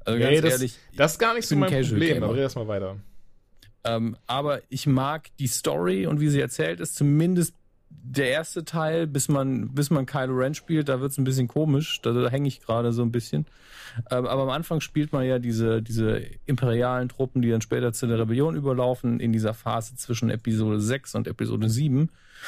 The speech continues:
Speaker 1: Und da, ich mag die Figuren, das sind, man merkt, dass richtige Schauspieler hinten dran stellen, äh, stecken, die, die Story ist schön erzählt und dann ist es auch nicht so schlimm, wenn mein Level nicht so geil ist,
Speaker 2: Mhm.
Speaker 1: weil's dann sinnvoll erzählt ist.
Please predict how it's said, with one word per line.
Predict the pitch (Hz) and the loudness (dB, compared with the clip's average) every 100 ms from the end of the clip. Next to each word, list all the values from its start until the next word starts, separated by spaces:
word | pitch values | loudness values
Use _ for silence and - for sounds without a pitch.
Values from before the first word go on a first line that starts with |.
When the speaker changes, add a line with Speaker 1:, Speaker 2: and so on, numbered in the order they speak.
| - - _ - | -16 -20 _ -8
Speaker 1:
Und | - 131 123 - - | -2 0 -2 -8 -10
da, | - - | -8 -8
ich | - 151 | -2 0
mag | 120 | 0
die | 110 | -4
Figuren, | - 123 143 165 156 156 - - - - - - | -4 -2 2 2 2 -2 -6 -20 -20 -20 -20 -10
das | 107 117 | -6 0
sind, | 120 117 | 2 2
man | 113 120 | 2 2
merkt, | 123 135 - | 0 -2 -6
dass | 120 | -4
richtige | 127 - 120 | -4 -2 -2
Schauspieler | 117 151 160 156 139 | 0 -2 -2 -2 0
hinten | 131 120 139 | 2 2 0
dran | 127 131 | 0 -4
stellen, | - - 127 123 123 123 | -4 -2 2 2 2 0
äh, | 127 123 | 0 -2
stecken, | - 127 - 120 117 - - | 0 -4 0 0 -2 -14 -8
die, | 113 - | -4 -4
die | 120 123 | -4 -4
Story | - 139 151 | -2 0 0
ist | 135 | 0
schön | 147 131 | 0 0
erzählt | 120 - 127 127 | -2 -2 0 0
und | - 120 | 0 0
dann | 135 | 0
ist | 151 151 | 0 -2
es | 156 | -2
auch | 123 139 | 0 2
nicht | 151 | 2
so | 135 | 0
schlimm, | 113 147 | 0 2
wenn | 135 110 | 2 4
mein | 113 | 4
Level | 107 120 123 113 | 2 2 0 2
nicht | 117 110 | 2 2
so | 131 117 117 113 110 | 0 0 2 2 0
geil | 107 92 92 95 | 0 -2 0 0
ist, | - 104 113 - - | 0 -2 -2 -6 -4
Speaker 2:
Mhm. | 113 110 117 107 | -6 -6 -6 -4
Speaker 1:
weil's | 104 104 101 104 | 0 0 -2 -2
dann | - 110 | 0 2
sinnvoll | 107 113 110 104 | 2 0 0 -2
erzählt | 98 - 107 113 - | -2 -2 -2 -2 -2
ist. | 113 123 | -4 -4